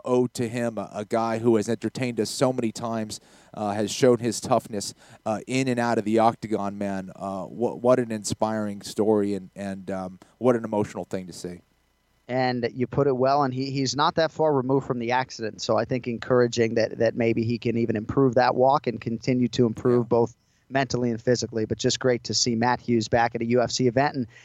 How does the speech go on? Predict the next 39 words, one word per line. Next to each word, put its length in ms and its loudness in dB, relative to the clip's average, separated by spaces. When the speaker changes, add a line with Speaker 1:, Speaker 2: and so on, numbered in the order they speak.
Speaker 2:
kinda 280 4
nice 280 4
not 180 4
working 340 2
the 60 2
show, 240 2
Kenny. 300 -2
I 80 4
was 100 -2
totally 400 0
surprised 640 2
by 220 0
it, 120 -2
right? 300 0
You 140 -2
know, 240 4
I 120 4
didn't, 280 -2
it, 180 -4
it 60 0
Speaker 1:
Yeah. 80 4
Speaker 2:
was 160 2
just 320 2
really 400 2
a, 100 2
a 240 2
warm 420 0
thing, 360 0
and 100 -4
I 40 -6
had 160 0
my 120 -4
kids 340 -2
watch 300 2
it 80 -2
and 60 -2
everything 300 2
else. 200 2
So 260 2